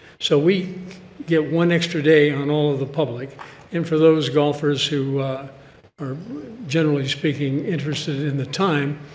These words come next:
and <clears throat> where they, what time they tee off on a given day, that extra day is an extremely important, uh, part of the package. And I just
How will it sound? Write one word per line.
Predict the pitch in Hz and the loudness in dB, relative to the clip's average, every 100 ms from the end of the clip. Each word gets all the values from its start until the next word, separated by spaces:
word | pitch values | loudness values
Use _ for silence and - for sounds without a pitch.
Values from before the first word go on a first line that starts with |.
| - - - - | -20 -20 -20 -2
and | 151 147 165 - - | 0 2 0 -4 -2
<clears throat> | 170 151 | 0 4
where | 147 147 | 4 4
they, | 143 139 | 4 2
what | 139 139 | 2 -4
time | 139 151 143 | -2 0 0
they | 131 | -2
tee | 123 - 151 | -4 -2 0
off | 151 147 | 0 -2
on | 151 | -4
a | 135 | -4
given | 139 139 143 | -4 -4 0
day, | 190 143 139 - - - - | 2 2 -2 -10 -18 -20 -6
that | 160 156 | 2 4
extra | 170 - 165 | 4 2 0
day | 143 156 143 | 4 6 6
is | 127 | 0
an | 143 | -4
extremely | 139 139 - 175 160 156 143 143 | -6 -6 -2 2 2 4 4 4
important, | 139 135 139 139 135 135 143 - - _ _ - | 2 0 -4 -6 -6 -8 -10 -16 -20 _ _ -14
uh, | 143 | -12
part | 131 - 147 | -6 0 2
of | 127 | 0
the | |
package. | 127 143 139 - 147 156 | -4 -6 -6 -6 -6 -2
And | 151 | 0
I | 147 | 0
just | 156 143 | 0 -2